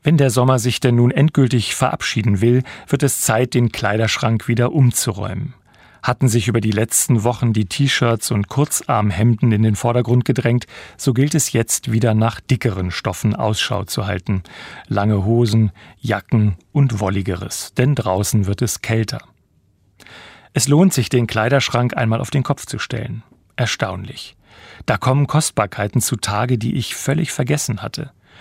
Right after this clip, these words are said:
und die jetzt wohl auf die nächste Saison warten müssen. Und anderes fällt mir in die Hände, was jetzt endgültig aussortiert werden sollte. Eigentlich habe ich die Kleidung über Jahre nicht getragen.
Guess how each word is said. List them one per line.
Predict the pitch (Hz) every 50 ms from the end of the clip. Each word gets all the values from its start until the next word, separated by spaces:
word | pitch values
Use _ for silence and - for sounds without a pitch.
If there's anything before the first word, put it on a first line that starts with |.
| - - -
und | - 123 110
die | 123
jetzt | 127 131 120 - -
wohl | - 127 123 123
auf | - 123 -
die | - 139 135
nächste | 131 127 131 117 - - - 98
Saison | 95 95 98 90 - 95 95 98 95
warten | 107 101 107 110 - - 95
müssen. | 92 - 67 - - - 117 - _ _ _ - - - - - - -
Und | - 139
anderes | - - 156 160 143 143 - -
fällt | - 123 113 127
mir | 123 117
in | 117
die | 120 123 113
Hände, | 92 117 135 139 147 147 143 131 - - - - - - _ _
was | - - 120 104 - -
jetzt | 123 117 - - - -
endgültig | 135 127 120 - - 123 113 107 - - 113 - - -
aussortiert | 117 110 110 - - - 95 - - 104 98 92 -
werden | 107 104 98 98 95
sollte. | 92 101 98 98 - - - - - 110 _ _ _ _ _ _ _ _ _ _ _ _ _ _ _ -
Eigentlich | - 107 107 113 110 - 113 98 -
habe | 107 107 110
ich | 104 -
die | - 101
Kleidung | - - 104 95 98 101 107 104
über | 104 98 95
Jahre | 92 98 92 92 95 98 104
nicht | 101 95 -
getragen. | - - - - - 104 98 - - 127 110